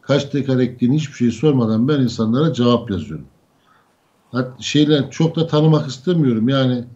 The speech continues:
tanıdığım insanlar olunca belki uzun cevap yazmam gerekecek. Ee,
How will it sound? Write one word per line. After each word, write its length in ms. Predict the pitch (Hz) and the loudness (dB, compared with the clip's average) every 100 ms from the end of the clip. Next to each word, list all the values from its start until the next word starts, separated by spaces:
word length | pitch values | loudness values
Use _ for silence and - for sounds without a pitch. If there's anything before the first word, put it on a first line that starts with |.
| _ _ _ _ | _ _ _ _
tanıdığım 420 | 139 143 139 143 | 0 2 2 2
insanlar 380 | 135 - 139 143 | 0 -2 0 2
olunca 500 | 147 190 175 127 113 | 4 4 4 2 2
belki 340 | 127 123 131 | 2 0 0
uzun 260 | 131 123 135 | 2 2 2
cevap 360 | 120 127 123 123 | 4 2 0 0
yazmam 400 | 120 120 123 110 | 2 2 2 2
gerekecek. 580 | 98 95 98 156 - _ _ _ _ - _ | 0 0 -2 -2 -4 _ _ _ _ -20 _
Ee, 40 | _ | _